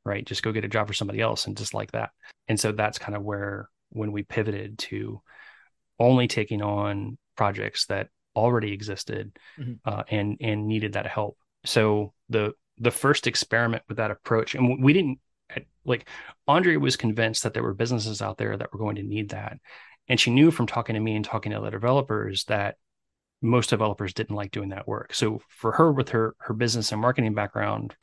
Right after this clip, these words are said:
Speaker 1: from her, uh, you know, her degrees, uh, in, in, in business and marketing from, from V C U, she remembered learning that, like, if you have something that everybody needs and nobody wants to do, then that's a,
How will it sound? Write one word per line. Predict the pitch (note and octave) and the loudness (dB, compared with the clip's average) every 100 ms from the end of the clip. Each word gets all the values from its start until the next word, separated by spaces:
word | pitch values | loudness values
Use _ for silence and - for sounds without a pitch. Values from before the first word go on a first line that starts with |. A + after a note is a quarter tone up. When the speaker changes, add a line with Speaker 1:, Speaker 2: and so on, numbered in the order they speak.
| - | -2
Speaker 1:
from | A2 G2+ | -2 0
her, | G2+ G#2+ - _ _ - | -2 -4 -12 _ _ -6
uh, | G#2 G2+ - - - - | -4 -4 -10 -16 -12 -4
you | G#2+ | -2
know, | |
her | G2+ A2+ | 2 2
degrees, | A2 A#2 G#2+ G#2+ G2+ G2+ | 0 -2 -2 -2 -6 -8
uh, | G2+ G#2 - | -6 -8 -6
in, | G#2 G2+ - _ _ _ _ _ _ - | -6 -8 -12 _ _ _ _ _ _ -4
in, | G2+ | -4
in | A2+ G#2 | -4 -2
business | A2 A2 A2+ | -2 -2 -4
and | |
marketing | G#2 G#2+ G#2+ G2 | -4 -4 -6 -6
from, | - G#2+ G#2 - | -8 -8 -8 -6
from | G#2+ | -6
V | G#2+ | -4
C | G2+ A2+ | -6 -2
U, | C3+ B2+ A2+ - _ _ _ - | 0 0 0 -6 _ _ _ -4
she | - A#2+ A#2 A#2 - - | 2 2 2 -2 -6 2
remembered | A#2+ A#2+ A2 | 4 6 4
learning | G#2+ A#2 A2 G#2+ | 4 2 2 -2
that, | G#2+ | -2
like, | G#2+ G#2 | -4 -6
if | G#2+ | -8
you | G#2+ | -2
have | C3+ C#3+ | 0 2
something | D#3 B2+ B2 | 2 2 0
that | - | 0
everybody | A#2 B2 A#2 A2+ | 2 2 2 0
needs | G#2+ A2+ G#2 | 0 0 -2
and | G#2+ | -2
nobody | G#2+ A2+ | -2 -2
wants | G#2+ G#2+ - | -2 -4 -6
to | G2 | -4
do, | A2+ A2+ | -2 0
then | G#2 G#2 | -2 -6
that's | G#2+ - | -6 -6
a, | G#2+ | -6